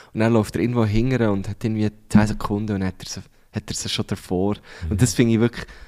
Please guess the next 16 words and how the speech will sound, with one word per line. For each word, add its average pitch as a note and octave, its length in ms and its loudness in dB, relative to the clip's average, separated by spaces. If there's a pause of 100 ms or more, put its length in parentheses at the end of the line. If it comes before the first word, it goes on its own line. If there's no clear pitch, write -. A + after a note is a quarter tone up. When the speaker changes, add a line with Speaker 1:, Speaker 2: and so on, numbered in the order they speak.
(180)
Speaker 1:
sehr, A#2 280 2
sehr A#2+ 200 0
geil. A2 280 2
Es - 160 -6
ist - 400 -8
ein - 60 -4
riesen C3+ 420 6
Wissen, C3+ 380 0
das G2+ 120 0
dort - 340 -2 (200)
in A#2 120 -6
diesem G#2 160 2
Laden A2 280 2
ist. A#2 280 -2 (640)
Und, G2 380 0
äh, F#2+ 340 2